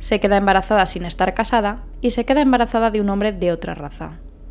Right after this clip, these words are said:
Por esta razón, quiere alejarse de todo y se muda a Inglaterra, a Match Markle. Se dice que si Rina ya conoce a Fred desde hace dos años y que ya han tenido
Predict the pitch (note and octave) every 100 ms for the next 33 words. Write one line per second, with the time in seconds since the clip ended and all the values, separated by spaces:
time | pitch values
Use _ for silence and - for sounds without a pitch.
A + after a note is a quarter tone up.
0 | - - - - - - - G3 F3+ F#3+
1 | F#3 F#3+ G3 F#3 - G#3+ A3 G#3+ G#3+ G3+
2 | G3+ G3 G#3 G3 F3+ - - A3+ - G#3+
3 | B3 C4 G#3 F3+ E3+ D#3+ F3+ - - -
4 | G3+ G#3 G#3 - E3+ E3+ - G#3 - -
5 | - - - - - - - - - -
6 | F#3+ F#3 F#3+ F#3 F3+ F#3 G3 A3+ G#3+ G3+
7 | G3+ G3 G3 A3+ A3 - G#3 - A3 G3
8 | F3 F3+ F#3 F#3 A3 A3+ G#3+ G3+ F#3+ G3+
9 | A#3 - - A3+ G3 G3 A3 A3+ B3+ B3
10 | B3